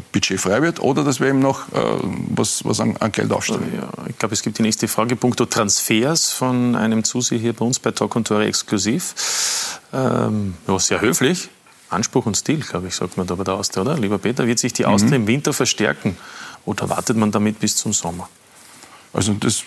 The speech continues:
Speaker 1: ist, glaub ich, das, was ich jetzt gesagt hab.
Speaker 2: Ja.
Speaker 1: Also in dem Bereich, äh, wird
Speaker 2: Aber ob
Speaker 1: eh
Speaker 2: man bis zum Sommer wartet, das könnte natürlich auch sein,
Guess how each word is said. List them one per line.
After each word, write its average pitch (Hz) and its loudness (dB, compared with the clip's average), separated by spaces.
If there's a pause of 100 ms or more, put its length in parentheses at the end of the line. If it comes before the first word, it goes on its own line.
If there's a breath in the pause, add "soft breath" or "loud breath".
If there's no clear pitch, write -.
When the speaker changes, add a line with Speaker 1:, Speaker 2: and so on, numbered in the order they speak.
(180)
Speaker 1:
ist, - 0
glaub 110 2
ich, 104 2
das, 110 0
was 107 4
ich 113 2
jetzt - -2
gesagt - 0
hab. 202 2 (160)
Speaker 2:
Ja. 113 0
Speaker 1:
Also 98 2 (480 loud breath)
in 113 2
dem 104 2
Bereich, 110 0
äh, - 0
wird - -2
Speaker 2:
Aber 131 4
ob 127 2
Speaker 1:
eh 123 2
Speaker 2:
man 131 0
bis - 0
zum 131 0
Sommer 127 2
wartet, 98 0
das - -4
könnte 101 0
natürlich 101 2
auch 95 0
sein, 87 -2